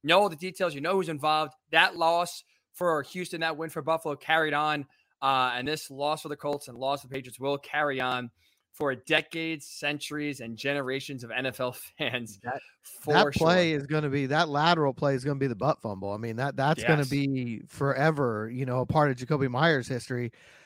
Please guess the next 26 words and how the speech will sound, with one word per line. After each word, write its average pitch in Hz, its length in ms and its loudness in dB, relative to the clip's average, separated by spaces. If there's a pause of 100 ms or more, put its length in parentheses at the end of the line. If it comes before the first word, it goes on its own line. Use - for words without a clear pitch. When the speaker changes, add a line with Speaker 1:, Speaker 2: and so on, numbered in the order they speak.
(100)
Speaker 2:
I 196 180 8
feel 247 160 10
bad 196 220 10
for 156 80 0
him 190 160 4
because 170 260 0
he 160 80 -2
really 185 220 6
was 143 140 0
a - 20 -12
stand-up 151 280 -2
guy 139 240 4
about 160 280 6
it. 165 140 2 (180)
You 143 120 -4
know, 143 120 -2
he's, 139 200 -4
he 151 140 -6
stood 160 320 0
there 160 220 4
and, 147 80 -2
and 131 120 -4
he's - 140 -8
taking 156 280 -2
it 151 120 2
all. 151 320 4